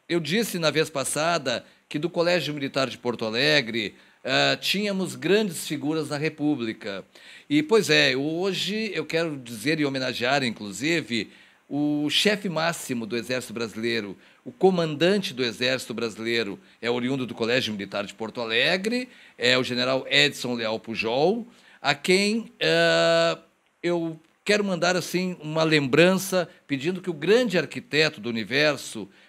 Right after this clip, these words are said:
o ampare em todos os momentos,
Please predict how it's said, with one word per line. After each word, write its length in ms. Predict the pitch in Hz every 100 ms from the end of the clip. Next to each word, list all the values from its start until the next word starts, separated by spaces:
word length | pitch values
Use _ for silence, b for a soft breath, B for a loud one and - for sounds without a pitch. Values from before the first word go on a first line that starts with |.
| b
o 80 | 165
ampare 640 | 175 151 - 170 165 165 156
em 120 | 143
todos 440 | 131 165 143 127 117
os 80 |
momentos, 720 | 117 120 113 110 98 98 98